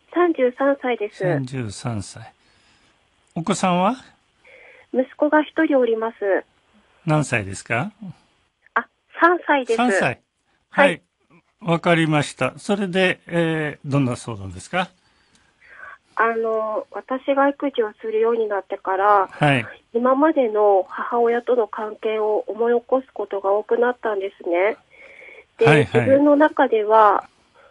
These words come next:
Speaker 1: 過去のものであった出来事でも、こう、いくつか許せないことが最近ふつふつと思い出されてきて、
Speaker 2: うん。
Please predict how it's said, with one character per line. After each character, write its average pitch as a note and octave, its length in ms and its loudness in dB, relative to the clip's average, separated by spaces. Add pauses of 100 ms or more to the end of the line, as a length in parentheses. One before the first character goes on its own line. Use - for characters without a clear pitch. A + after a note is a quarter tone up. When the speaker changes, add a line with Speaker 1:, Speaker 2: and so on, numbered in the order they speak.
(160)
Speaker 1:
過 - 200 -6
去 C4 120 4
の G#3 360 0
も G#3 120 -4
の A3+ 140 0
で G#3+ 120 0
あ G#3 60 2
っ G3+ 40 -2
た G3+ 160 -4
出 G3 140 -4
来 A3+ 160 -6
事 F#3+ 800 -4 (460)
で G#3 100 0
も、 G3+ 380 2 (520)
こ G3+ 520 2 (360)
う、 B3 40 -4
い B3 40 -6
く C#4+ 200 -2
つ - 100 -20
か G#3+ 140 -6
許 G3 180 -2 (160)
せ C4+ 120 -4
な C#4 180 2
い - 20 -2
こ G3 160 -8
と F#3+ 160 -4
が G3 240 -2
最 G#3+ 220 -4
近 G#3+ 400 -6
ふ - 100 -20
つ A#3+ 160 -4
ふ G3+ 280 -8
つ - 40 -20
と F#3+ 100 0
思 F#3+ 280 0
い - 20 -2
出 A3 180 -4
さ A#3 120 -2
れ A3 100 -2
て F#3+ 160 -8
き - 120 -20
て、 F#3+ 520 2
Speaker 2:
う D#3+ 40 0
ん。 C3 460 0